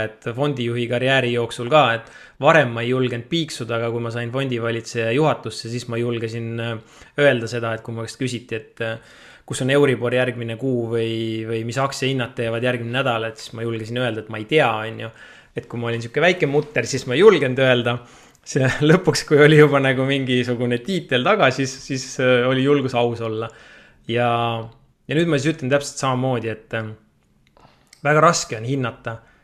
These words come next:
kes on hea investor ja kes ei ole. Kauplejatega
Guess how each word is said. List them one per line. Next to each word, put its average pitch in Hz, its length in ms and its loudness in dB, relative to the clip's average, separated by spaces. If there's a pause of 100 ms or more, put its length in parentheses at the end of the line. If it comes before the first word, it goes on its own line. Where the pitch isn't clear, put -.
(180)
kes 147 240 2
on 120 140 -4
hea 139 320 4
investor 113 720 -6 (400)
ja 120 100 -4
kes 127 260 -4
ei 117 120 -2
ole. 120 180 0 (300)
Kauplejatega 123 1040 0